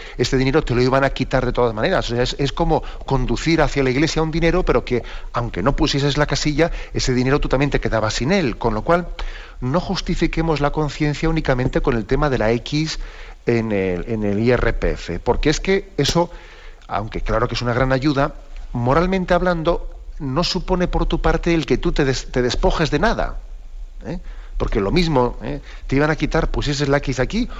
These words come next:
o se lo llevas el Estado, o se lo llevas el Estado por otro lado. Luego, tenemos obligación de conciencia de contribuir no únicamente a través de lo del I R P F, porque eso es demasiado cómodo, para entendernos, ¿eh?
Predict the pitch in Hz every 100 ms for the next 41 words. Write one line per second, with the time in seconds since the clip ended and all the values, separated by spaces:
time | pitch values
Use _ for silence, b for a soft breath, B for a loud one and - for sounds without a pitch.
0 | B - 139 123 113 131 - 104 - 139
1 | 98 82 - - - - - - 120 113
2 | 101 110 120 120 107 113 117 113 107 -
3 | 98 101 107 110 113 B B B - 117
4 | 151 170 160 139 151 156 143 160 151 139
5 | 135 127 113 120 135 156 - B B -
6 | - - - - B B 127 131 165 170
7 | 131 147 156 151 190 - 113 127 113 113
8 | 104 98 104 120 117 - - 160 190 117
9 | 92 101 110 135 147 131 110 95 90 185
10 | 196 135 104 - 98 95 92 90 156 82
11 | - -